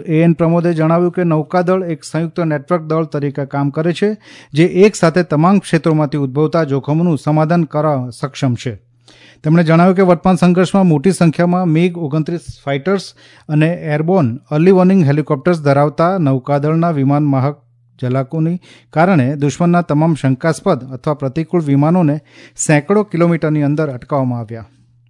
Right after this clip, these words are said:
રાષ્ટ્રીય આપત્તિ વ્યવસ્થાપન સત્તામંડળ એન ડી એમ એ એ નાગરિકો માટે એક માર્ગદર્શિકા બહાર પાડી છે. લોકોને કહેવામાં આવ્યું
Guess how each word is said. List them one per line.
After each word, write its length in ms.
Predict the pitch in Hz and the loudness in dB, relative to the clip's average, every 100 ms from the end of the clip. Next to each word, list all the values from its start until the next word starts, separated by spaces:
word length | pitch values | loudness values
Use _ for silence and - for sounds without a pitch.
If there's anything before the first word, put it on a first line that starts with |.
| _ _ _ _ _ _ _ 139 | _ _ _ _ _ _ _ -4
રાષ્ટ્રીય 420 | 147 151 - 220 | -2 -2 0 2
આપત્તિ 440 | 190 196 185 208 | 2 0 -2 0
વ્યવસ્થાપન 540 | 165 175 170 175 190 185 | 2 0 0 -2 0 -2
સત્તામંડળ 680 | 151 135 160 165 165 185 | -4 -2 -2 0 0 0
એન 260 | 175 135 135 | -2 -2 0
ડી 80 | 160 | 0
એમ 220 | 156 160 | 0 0
એ 260 | 190 156 139 | -2 -2 -4
એ 120 | 175 _ - | -8 _ -6
નાગરિકો 460 | 135 123 160 170 | -2 -2 -2 0
માટે 260 | 170 156 175 | 0 0 0
એક 300 | 160 147 139 | 0 -2 0
માર્ગદર્શિકા 640 | 131 127 131 139 170 175 | 0 0 -2 -4 -4 -4
બહાર 220 | 156 123 117 | -2 -2 -4
પાડી 220 | 120 117 | -6 -6
છે. 280 | - 117 - _ _ - _ | -6 -12 -14 _ _ -20 _
લોકોને 340 | 156 156 196 202 | 2 4 6 4
કહેવામાં 360 | 170 156 180 | 6 6 6
આવ્યું 280 | 180 190 190 | 6 4 2